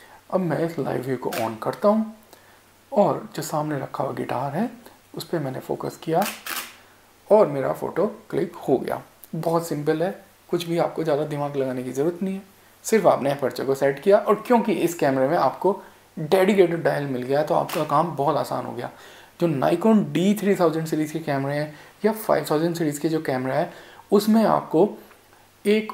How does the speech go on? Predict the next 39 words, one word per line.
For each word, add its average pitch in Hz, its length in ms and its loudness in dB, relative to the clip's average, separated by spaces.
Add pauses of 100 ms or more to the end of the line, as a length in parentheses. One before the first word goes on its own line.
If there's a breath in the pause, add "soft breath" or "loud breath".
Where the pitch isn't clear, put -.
(100)
और 190 200 4
यहाँ 156 220 -2
पे 170 120 2
ऊपर 160 280 4
plus 202 340 0
minus 160 300 -2
का 202 420 -2
exposure 147 360 0
compensation 165 600 -4
वाला 160 220 0
button 139 260 -2
होता 143 260 -4
है, 196 80 -4 (360 loud breath)
उसको 220 500 2
दबाना 170 360 2
होता 196 340 4
है 226 60 4
और 214 180 0
फिर 226 200 0
साथ 202 520 4
में 170 180 2 (540 loud breath)
पीछे 220 240 0
वाले 190 200 6
dial 143 240 2
को 156 100 -2
rotate 135 320 0
करना 131 220 -4
पड़ता 135 260 -6
है, 185 60 -6 (180)
तब 220 180 4
आपका - 260 -2
aperture 135 420 -4 (460 loud breath)
change 156 260 -2
होता 131 300 -2
है 170 280 2
fully 170 280 0
manual 135 300 0
mode 120 180 -8
में। 120 180 -12